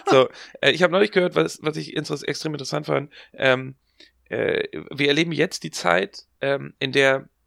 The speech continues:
ähm, wie, bei uns ist ein bisschen alles, wir sind ein bisschen älter, äh, also wir, dadurch, dass wir schon die, die an der dreißig sind oder darüber,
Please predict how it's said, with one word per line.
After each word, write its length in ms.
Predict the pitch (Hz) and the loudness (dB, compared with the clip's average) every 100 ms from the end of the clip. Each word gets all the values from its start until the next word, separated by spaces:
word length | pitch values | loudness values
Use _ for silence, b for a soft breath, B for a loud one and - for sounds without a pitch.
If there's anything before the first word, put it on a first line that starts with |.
| _ - | _ -8
ähm, 520 | 127 123 123 - 135 _ _ _ _ _ _ _ | -6 -6 -8 -14 -16 _ _ _ _ _ _ _
wie, 180 | 135 143 | -10 -10
bei 160 | 147 139 | -2 0
uns 180 | 143 185 | 0 -2
ist 80 | 175 | -6
ein 40 | |
bisschen 180 | 165 165 | -6 -2
alles, 200 | 165 190 | -2 -2
wir 60 | 180 | -2
sind 120 | 170 | -4
ein 20 | |
bisschen 200 | 160 156 | -6 -6
älter, 420 | - 156 220 262 _ _ _ - | -4 -4 -4 -10 _ _ _ 2
äh, 40 | 147 147 147 - - | 2 4 0 -2 -2
also 200 | 139 139 | -2 0
wir, 180 | 143 | -4
dadurch, 280 | 135 131 143 | 0 -2 -2
dass 180 | - 135 | -8 -6
wir 160 | 127 - | -6 -6
schon 340 | - 64 - | -10 -10 -12
die, 180 | - 69 | -12 -10
die 240 | 69 - | -6 -6
an 120 | 78 65 | -4 -2
der 100 | 64 | -2
dreißig 440 | - 143 - - | 0 -2 -2 -10
sind 200 | - 151 | -8 -6
oder 200 | 135 131 | -4 -4
darüber, 480 | 123 120 131 156 196 | -2 -4 -4 -2 -4